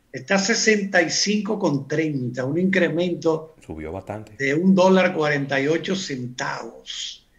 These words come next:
Speaker 1: El Brent, que siempre está un poquito más alto, que es el del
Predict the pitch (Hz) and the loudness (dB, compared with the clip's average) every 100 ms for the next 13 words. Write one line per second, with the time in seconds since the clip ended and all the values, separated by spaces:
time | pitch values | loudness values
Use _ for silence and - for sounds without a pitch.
0 | _ - 147 139 156 208 226 185 185 - | _ -6 -2 0 4 6 6 4 0 -4
1 | - _ _ _ _ _ _ _ 131 - | -8 _ _ _ _ _ _ _ -6 -2
2 | 160 175 180 147 170 156 165 170 165 156 | 0 0 0 0 -2 0 -2 -2 0 0
3 | 156 156 - - 170 156 131 127 - 165 | 0 -2 -8 -4 0 2 0 -4 -6 -4
4 | 196 139 123 147 135 127 127 120 113 | -4 -6 -6 -4 -4 -4 -4 -4 -6